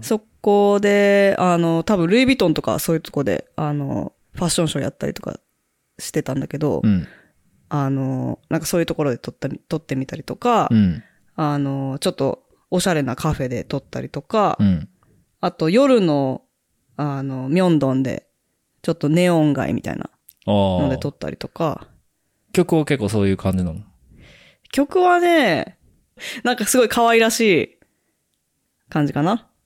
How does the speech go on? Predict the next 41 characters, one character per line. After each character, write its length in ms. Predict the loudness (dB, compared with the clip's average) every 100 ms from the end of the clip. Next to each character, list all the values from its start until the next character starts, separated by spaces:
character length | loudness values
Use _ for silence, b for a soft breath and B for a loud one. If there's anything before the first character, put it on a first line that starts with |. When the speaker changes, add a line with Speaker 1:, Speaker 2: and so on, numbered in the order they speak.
| _
Speaker 2:
な 100 | -2
る 60 | -2
ほ 60 | -2
ど。 140 | -4
Speaker 1:
う 180 | 0 2 2
ん、 40 |
可 180 | 2 4
愛 140 | 4
ら 100 | 4
し 80 | 2
い 100 | 2
曲 240 | 0 -4
調 200 | 0 0
だ 140 | 2 0
け 140 | 0
ど、 520 | 2 4 4 4 -2 _ _ _ _ _ _ _ _ _ _
ち 80 | -4
ょ 40 |
っ 40 | -2
と 60 |
過 100 | 0
去 120 | 2 2
の 160 | 4
恋 240 | 4 2 2
愛 240 | 0 0
を 340 | 0 0 -2 -6 _ _ _ _ _ _ _ _ _ _ _ _ _ _ _ _ _ -2
乗 140 | 2
り 80 | 2
越 160 | 2 0
え 40 |
て 100 | 0
い 40 | -4
く 100 | -6
み 80 | -6
た 100 | -10
い 20 |
な 60 |
感 80 | -14
じ 80 | -8
か 80 | -6
な。 160 | -6